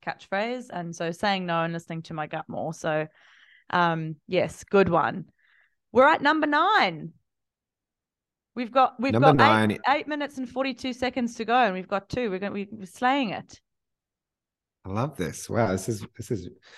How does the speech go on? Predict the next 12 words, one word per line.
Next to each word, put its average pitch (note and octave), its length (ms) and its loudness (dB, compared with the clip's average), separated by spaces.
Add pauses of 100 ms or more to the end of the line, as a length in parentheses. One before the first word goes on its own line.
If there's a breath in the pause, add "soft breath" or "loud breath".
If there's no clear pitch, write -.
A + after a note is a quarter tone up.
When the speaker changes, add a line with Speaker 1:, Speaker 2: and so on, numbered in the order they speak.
(500 loud breath)
Speaker 2:
this - 160 -12
is, F#2 160 -6
uh, E2 300 -6
efficient. E2+ 500 -6 (260 loud breath)
Um, G2+ 400 2
Speaker 1:
<laughs> B2 60 4
Speaker 2:
number B2 160 6
nine G#2 560 4
is F#2+ 560 -2 (160)
don't, B2 300 0 (220)
don't A2+ 300 -2
settle. F2+ 520 -4